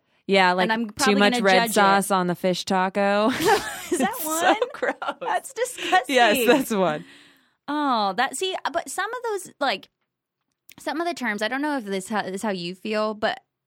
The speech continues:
Speaker 2: I mean, we as women are always already, like, embarrassed
Speaker 1: Yeah.
Speaker 2: about our period. And then whenever it's stuff like that, it's like, "Too much sauce on the fish tacos." And you're like, "Cool, I'm already s-, nervous, number one, that I smell.
Speaker 1: <laughs>
Speaker 2: Thanks, number two,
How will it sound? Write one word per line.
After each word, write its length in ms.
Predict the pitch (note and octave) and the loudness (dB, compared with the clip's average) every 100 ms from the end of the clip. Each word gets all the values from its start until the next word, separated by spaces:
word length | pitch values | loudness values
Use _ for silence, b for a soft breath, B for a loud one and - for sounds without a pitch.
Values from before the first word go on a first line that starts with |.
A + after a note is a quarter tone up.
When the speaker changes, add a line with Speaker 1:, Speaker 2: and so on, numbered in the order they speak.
| _ _ - | _ _ -6
Speaker 2:
I 60 | |
mean, 360 | C#4+ D4 B3+ A#3+ | -2 0 -2 -2
we 200 | D#4 F#4 | -2 -2
as 100 | D#4+ | -2
women 200 | C#4 B3 G#3+ | -2 -2 -2
are 180 | F#3+ - | -2 0
always 420 | G#3+ G#3+ G3+ G3 | 0 0 0 -2
already, 520 | F#3 F#3+ F#3 F#3 F#3 | -2 0 -2 -2 -4
like, 180 | C#3 F3 | -4 -4
embarrassed 920 | F#3 F3 E3 E3 F#3 G#3 - - - _ _ _ _ | -6 -4 -4 -4 -4 -4 -8 -20 -20 _ _ _ _
Speaker 1:
Yeah. 180 | E3+ F3+ | 0 2
Speaker 2:
about 340 | A#3+ A3+ C4+ | 4 2 2
our 120 | D4+ D#4 | 0 -4
period. 500 | E4+ F4 F4 F4 - | -4 -4 -2 -4 0
And 120 | C4 | 0
then 100 | C4+ | 0
whenever 240 | C4+ C4+ | 0 -2
it's 160 | E4 C4+ | -4 -4
stuff 220 | - E4 | -4 -2
like 180 | C#4+ A3 | -2 -2
that, 220 | F#3 G#3 | 0 0
it's 80 | E3 | -2
like, 220 | G3+ F#3+ b b b b b _ _ _ _ - | -6 -6 b b b b b _ _ _ _ -16
"Too 220 | - E4 D#4 | -4 0 2
much 280 | D4 D4+ B3+ | 0 -4 -6
sauce 320 | B3 C4+ C4+ | -2 -2 -2
on 140 | C#4+ | -2
the 100 | B3 | -2
fish 380 | A3+ C4+ C4 - | -2 -2 -4 -4
tacos." 640 | - C#4 D4+ A3 F#3+ G3+ G#3+ | -4 -2 -2 -2 0 0 0
And 80 | A#3+ | 0
you're 100 | B3 | 0
like, 200 | A#3 - | 0 -2
"Cool, 320 | G#4 A4+ - | 2 2 2
I'm 140 | D4 | 2
already 400 | D4 D4+ D#4+ E4+ | 2 2 0 0
s-, 200 | E4 - | -4 -4
nervous, 480 | A#3+ A#3+ A#3 A3 - | -2 0 0 -2 -2
number 240 | A3 A3 G#3 | -4 -2 -4
one, 300 | G3+ A#3+ C4+ | 0 2 4
that 100 | A#3 | 2
I 120 | F#3 | 2
smell. 440 | E4 G3+ F3 F#3 b b | 0 0 -2 -4 b b
Speaker 1:
<laughs> 140 | b | b
Speaker 2:
Thanks, 320 | - F4 D4+ C#4+ | -2 -2 0 -2
number 240 | C4+ A#3+ | 0 0
two, 220 | A#3 - | -4 -2